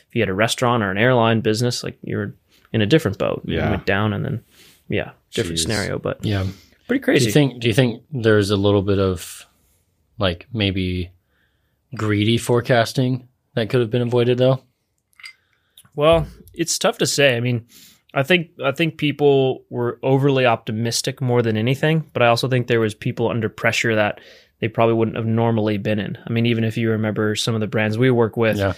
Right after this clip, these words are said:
Speaker 1: in two thousand twenty-one and two thousand twenty-two, they're like, "Well, we're so slammed and the supply chain is all messed up. You, you can only have, you can only place two orders this year." It's like, "Well, what do you mean you can only place two orders this
Speaker 3: Yeah.
Speaker 1: year?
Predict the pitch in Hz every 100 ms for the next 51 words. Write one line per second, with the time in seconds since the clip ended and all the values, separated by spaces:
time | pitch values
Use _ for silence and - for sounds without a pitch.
0 | - _ - 120 110 - 135 127 120 113
1 | 107 - 123 113 107 117 107 104 107 117
2 | 107 104 107 - 110 98 120 110 98 92
3 | 98 - 127 117 - 131 107 - - 131
4 | 131 - 139 117 113 95 107 - - -
5 | _ 113 107 104 101 - - 123 127 -
6 | 123 120 113 120 120 117 - 117 110 110
7 | 107 - 139 139 139 147 135 - 151 147
8 | 170 165 147 113 - 180 143 113 101 95
9 | 98 87 - _ _ _ - 123 165 190
10 | 240 233 139 123 113 113 104 - 117 107
11 | 107 101 98 95